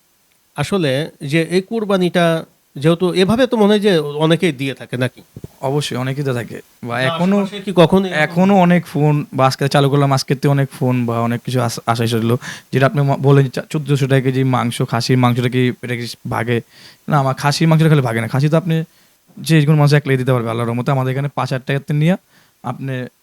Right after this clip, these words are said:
Speaker 2: নি-, সম্পূর্ণ হলো পাঁচ হাজার টাকা খাসি আপনি আমার এখানে পাবেন, দাঁতালা খাসি পাঁচ হাজার টাকা পাবেন। তারপর হলো আপনার যদি খাসি আপনি এখানে রাখতে চান, রাখতে পারবেন, আপনি এখান থেকে পোষণ করে নিয়ে যেতে পারবেন।
Speaker 1: মানে পাঁচ হাজার টাকা খাসি বলতে কি আস্ত খাসি?
Speaker 2: আস্ত খাসি।
Speaker 1: আস্ত খাসি পাঁচ হাজার টাকা পাওয়া
Speaker 2: জি,
Speaker 1: যায়?
Speaker 2: ইনশাআল্লাহ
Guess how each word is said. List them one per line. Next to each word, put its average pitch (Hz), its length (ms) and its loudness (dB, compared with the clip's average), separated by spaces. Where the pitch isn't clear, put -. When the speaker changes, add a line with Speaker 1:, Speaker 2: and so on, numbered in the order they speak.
Speaker 2:
নি-, 214 200 4
সম্পূর্ণ 233 340 2
হলো 240 80 4
পাঁচ 220 140 2
হাজার 190 80 2
টাকা 175 100 0
খাসি 156 160 0
আপনি 143 120 0
আমার 143 120 4
এখানে 135 140 0
পাবেন, 117 280 -6
দাঁতালা 113 300 -4
খাসি 127 300 -8
পাঁচ 170 100 8
হাজার 156 100 4
টাকা 135 120 0
পাবেন। 110 260 -2
তারপর 139 280 2
হলো 151 120 4
আপনার 156 260 -2
যদি 147 160 -6
খাসি 165 260 2
আপনি 170 140 0
এখানে 165 300 2
রাখতে 147 260 2
চান, 151 140 0
রাখতে 156 200 -2
পারবেন, 165 240 0
আপনি - 200 2
এখান 170 120 4
থেকে 165 100 -4
পোষণ 143 180 2
করে 131 100 -2
নিয়ে 131 120 0
যেতে 120 120 -4
পারবেন। 104 220 -4
Speaker 1:
মানে 107 180 -12
পাঁচ 170 180 -10
হাজার 196 180 -6
টাকা 190 160 -2
খাসি 165 280 -4
বলতে 165 340 -12
কি 185 120 -20
আস্ত - 300 -20
খাসি? 175 200 -20
Speaker 2:
আস্ত 139 300 4
খাসি। 117 340 -6
Speaker 1:
আস্ত 170 200 -14
খাসি 220 180 -2
পাঁচ 190 220 0
হাজার 214 160 -2
টাকা 202 140 -14
পাওয়া 175 200 -10
Speaker 2:
জি, 127 100 -2
Speaker 1:
যায়? 135 120 0
Speaker 2:
ইনশাআল্লাহ 127 560 0